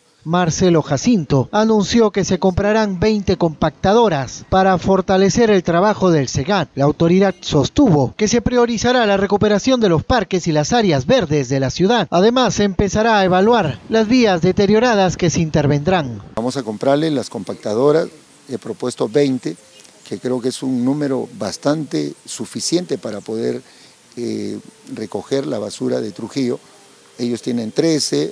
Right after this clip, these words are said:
Speaker 2: ahora trabajan diez. Entonces yo creo que el número es suficiente para poder con veinte compactadoras hacer la limpieza. Eh, por ejemplo, lo que es la recuperación de las pistas. Eh,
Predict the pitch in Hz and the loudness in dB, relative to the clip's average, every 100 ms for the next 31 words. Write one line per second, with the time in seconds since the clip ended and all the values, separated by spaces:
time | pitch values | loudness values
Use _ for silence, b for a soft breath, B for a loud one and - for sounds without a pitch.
0 | - 107 123 120 113 - - 113 117 - | -6 -6 -4 -4 -6 -10 -10 -8 -6 -6
1 | 107 107 147 151 - B B B B B | -6 -2 0 -2 -4 B B B B B
2 | - - 101 123 135 123 139 139 139 117 | -20 -18 -10 -8 -4 -4 -4 -4 -6 -6
3 | 127 131 117 120 101 98 127 127 135 - | -4 -4 -6 -10 -12 -6 -4 -2 -6 -8
4 | 107 - 107 120 123 - 107 139 160 120 | -12 -10 -8 -8 -8 -10 -10 -10 -10 -10
5 | 98 92 101 113 120 B B B B B | -10 -10 -8 -6 -8 B B B B B
6 | - 104 131 139 123 110 - 127 120 127 | -10 -4 -2 0 -2 -4 -4 -4 -2 -6
7 | 120 - - - - - B B B B | -6 -12 -20 -20 -20 -20 B B B B
8 | B - - 113 113 - 110 120 131 131 | B -20 -14 -10 -10 -8 -8 -4 -2 0
9 | 143 143 143 143 117 101 131 127 113 110 | 2 4 4 2 -2 0 0 2 0 -4
10 | 101 107 101 127 123 107 - - 143 - | -6 -6 -4 -2 -2 -4 -6 -2 -2 -2
11 | 208 233 - B B B B B - - | -8 -8 -12 B B B B B -20 -18
12 | - 113 110 | -12 -8 -6